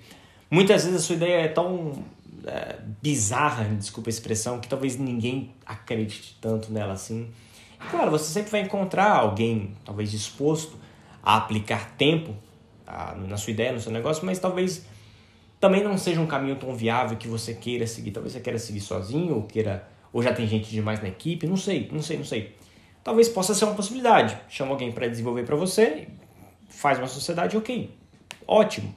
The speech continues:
ótimo, se funcionar bem. Mas talvez muitas vezes esse também não seja um caminho viável.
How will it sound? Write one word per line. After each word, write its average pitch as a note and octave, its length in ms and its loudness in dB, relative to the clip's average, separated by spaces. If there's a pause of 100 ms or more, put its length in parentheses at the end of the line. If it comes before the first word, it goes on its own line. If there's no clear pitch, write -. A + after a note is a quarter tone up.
ótimo, F#2+ 340 2
se - 140 -10
funcionar D#3+ 340 -2
bem. A3 280 2 (580)
Mas A#3 160 0
talvez F#3 280 6
muitas F#3+ 400 6
vezes E3 480 2
esse E3 380 6
também D#3+ 300 4
não F3+ 180 2
seja A2+ 300 0
um A#2+ 40 -8
caminho A#2 360 -2
viável. A#2+ 380 4